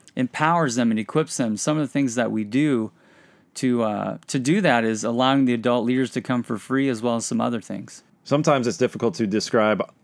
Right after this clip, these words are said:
Speaker 2: what our camp is like when I say that I work for an organization that puts on summer camps and what it really entails. And, and many people have this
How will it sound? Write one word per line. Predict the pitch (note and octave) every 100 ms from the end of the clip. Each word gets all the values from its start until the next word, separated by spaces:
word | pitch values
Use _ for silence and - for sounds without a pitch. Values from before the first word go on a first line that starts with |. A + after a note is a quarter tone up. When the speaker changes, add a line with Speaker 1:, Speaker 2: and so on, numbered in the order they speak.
| _ _
Speaker 2:
what | A2 A2 A2
our | A2 G#2
camp | - G#2+ F2+
is | G2 F2+
like | F#2+ G2
when | G#2
I | F#2+
say | F2 - F#2
that | F#2 F2+ F2 -
I | F#2
work | F2+ F#2+
for | - G2
an | F2+
organization | F2 E2+ E2 F2 E2
that | E2
puts | G2+ F#2
on | F2
summer | F2+ F2
camps | E2 F#2 E2+ F2+
and | E2 D#2+ - G#2
what | A#2 A#2
it | A#2
really | B2 B2+ C3 C3 A#2+
entails. | G#2+ - A#2 A2+ G2
And, | G#2 G2 F#2 -
and | - G2+ G2+ - _
many | A#2 A#2+
people | C#3 D3 C3+
have | B2 A#2+ G#2
this | G#2+ G#2